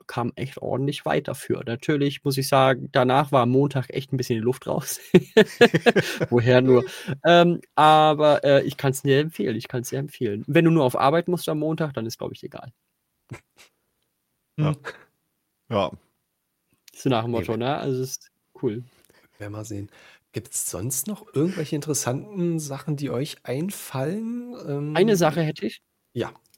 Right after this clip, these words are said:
Speaker 1: Und zwar, ähm, ich denke, zwanzig vierundzwanzig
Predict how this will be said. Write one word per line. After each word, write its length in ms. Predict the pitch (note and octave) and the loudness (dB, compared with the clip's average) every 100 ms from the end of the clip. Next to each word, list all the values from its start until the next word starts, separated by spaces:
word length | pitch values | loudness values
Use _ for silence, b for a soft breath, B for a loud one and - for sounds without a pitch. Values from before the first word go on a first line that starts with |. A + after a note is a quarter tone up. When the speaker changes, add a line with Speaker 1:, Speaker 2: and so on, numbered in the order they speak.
| _ _ _ - _ _ - | _ _ _ -20 _ _ 2
Speaker 1:
Und 200 | E3+ - | 2 2
zwar, 420 | - C#3 F3 - - | 0 2 2 -2 -2
ähm, 220 | D3 D3 | -2 -2
ich 220 | D#3+ - | -6 -4
denke, 480 | E3 G3 G3+ F3+ F3+ | 0 0 0 -2 -2
zwanzig 520 | - D#3 D#3 D3 - | -2 -4 -4 -6 -12
vierundzwanzig 1200 | - - - F3+ E3 C3 - B2+ C3 - E3+ - | -18 -18 -2 0 2 -2 -2 -4 -4 -4 -4 -6